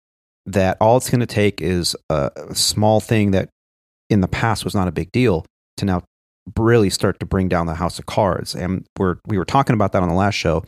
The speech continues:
And again, it's just something that's in the news. It's, it's again, a topic that most of us aviators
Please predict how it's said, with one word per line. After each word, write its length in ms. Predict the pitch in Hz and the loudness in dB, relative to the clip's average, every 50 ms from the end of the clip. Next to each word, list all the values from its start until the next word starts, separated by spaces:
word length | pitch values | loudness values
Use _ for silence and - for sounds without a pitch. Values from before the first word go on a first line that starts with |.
| _ - - - _ _ _ _ _ _ _ _ | _ -20 -20 -20 _ _ _ _ _ _ _ _
And 240 | - 90 87 87 87 | -6 -4 -4 -2 -4
again, 520 | - 90 - - 120 127 117 95 90 90 92 | -6 -8 0 2 2 4 4 2 2 0 -2
it's 220 | 87 87 92 - | -4 -4 -6 -6
just 160 | - 85 - | -6 -4 -4
something 340 | - - - 110 104 - 104 | -2 -2 -2 -2 0 0 0
that's 200 | 98 90 - - - | -2 0 -4 -4 0
in 140 | - 127 135 | 2 4 4
the 80 | 139 | 6
news. 360 | 123 113 104 101 101 98 95 - | 4 4 4 4 2 2 0 -4
It's, 180 | 85 - - - | -6 -8 -6 -6
it's 240 | 85 - - - - - | -6 -6 -6 -10 -10 -10
again, 460 | - 92 90 85 - - 113 117 120 110 | -8 -8 -8 -8 -2 0 2 2 2 2
a 40 | |
topic 600 | 98 - - - 101 104 - - 98 98 - - - _ _ _ _ _ _ | 0 -2 -2 0 0 0 2 0 -2 -2 -2 -10 -20 _ _ _ _ _ _
that 160 | - 95 92 | 0 0 0
most 320 | 92 95 110 117 120 - - | 2 2 2 2 2 2 2
of 80 | 113 | 0
us 140 | 107 104 - | 0 0 0
aviators 720 | - 101 104 101 95 90 92 90 92 90 92 87 - - - | 0 0 2 2 2 0 0 2 0 0 0 -2 -6 -10 -8